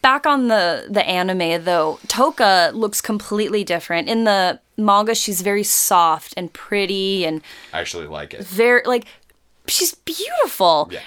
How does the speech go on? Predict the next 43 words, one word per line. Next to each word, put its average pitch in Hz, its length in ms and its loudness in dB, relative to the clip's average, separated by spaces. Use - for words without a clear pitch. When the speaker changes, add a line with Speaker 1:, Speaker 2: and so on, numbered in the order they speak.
Speaker 1:
And 370 240 2
in 349 160 4
the 240 240 -2
anime, 381 420 0
don't 277 160 -2
get 269 160 -4
me 285 100 0
wrong, 233 240 2
she's - 180 -6
still 320 160 0
drawn 226 240 2
beautifully, 226 340 0
but 214 100 -2
she's 202 240 -2
sharp. - 460 0
Like, 170 320 2
her - 40 -16
Speaker 2:
Sharp, 196 140 -2
Speaker 1:
hair 233 200 4
is, 233 240 0
Speaker 2:
yeah. - 80 -10
Speaker 1:
her 202 140 -2
hair 254 240 2
is 240 140 2
straight. 208 440 2
It's - 140 -6
a 180 60 -4
different 233 420 -2
color. 196 380 0
It's 185 160 -6
a - 20 -10
sh-, - 160 -6
they're 185 160 -2
sharp - 440 -2
features 185 420 -4
versus 185 400 -4
her 220 180 0
more 202 220 2
softer, 190 800 0
uh, 160 460 0
feminine 208 640 0
side 180 560 2
in 175 640 -6